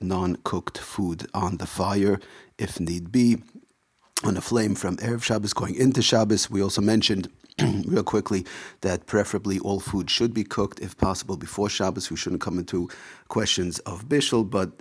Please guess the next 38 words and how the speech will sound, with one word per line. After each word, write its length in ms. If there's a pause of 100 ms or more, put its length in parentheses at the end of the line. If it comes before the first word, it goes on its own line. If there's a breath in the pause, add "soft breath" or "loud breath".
if 340 (100)
non-cooked 560
food 220
was 280
kept 260
going 220
into 380
Shabbos, 480
one 220
needs 220
a 40
blech. 420 (460 loud breath)
Number 200
one. 360
Number 220
two, 300
also 580
for 560 (160)
one 280
of 160
the 80
five 540
conditions 540
of 140
Chazara, 480
returning 440
food 380
to 120
the 120
fire, 360
which 240
we'll 80
discuss 480
in 220
the 100
future, 380
Be'ezras 380
Hashem. 380